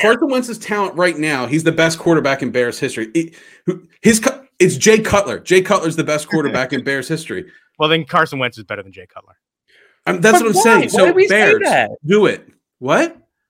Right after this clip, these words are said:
Speaker 3: Why are we saying that he's automatically better than Jay Cutler?
Speaker 2: 'Cause
Speaker 3: I
Speaker 2: Jay
Speaker 3: mean,
Speaker 2: Cutler
Speaker 3: are we
Speaker 2: sucks.
Speaker 3: saying? But what, what did Wentz do this year?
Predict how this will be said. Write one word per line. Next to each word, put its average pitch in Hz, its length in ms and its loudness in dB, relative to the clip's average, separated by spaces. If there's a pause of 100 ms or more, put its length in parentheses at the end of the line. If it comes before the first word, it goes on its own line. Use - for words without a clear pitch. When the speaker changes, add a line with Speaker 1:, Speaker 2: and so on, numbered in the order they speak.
(400)
Speaker 3:
Why 202 340 0
are 330 120 2
we 311 120 2
saying 294 500 -4
that 233 200 0
he's 226 120 -8
automatically 277 500 -2
better 294 260 2
than 269 160 -4
Jay 302 180 -2
Cutler? 330 560 0 (460)
Speaker 2:
'Cause 175 100 -12
Speaker 3:
I 226 60 -2
Speaker 2:
Jay 262 80 0 (100)
Speaker 3:
mean, - 40 -4
Speaker 2:
Cutler 185 180 -6
Speaker 3:
are 233 120 2
we 262 80 -2
Speaker 2:
sucks. 277 140 2
Speaker 3:
saying? 285 420 -2 (1800)
But 247 220 0
what, 226 440 2 (280)
what 285 140 2
did 330 180 0
Wentz 349 300 2
do 302 160 0
this 202 240 -2
year? 113 380 -2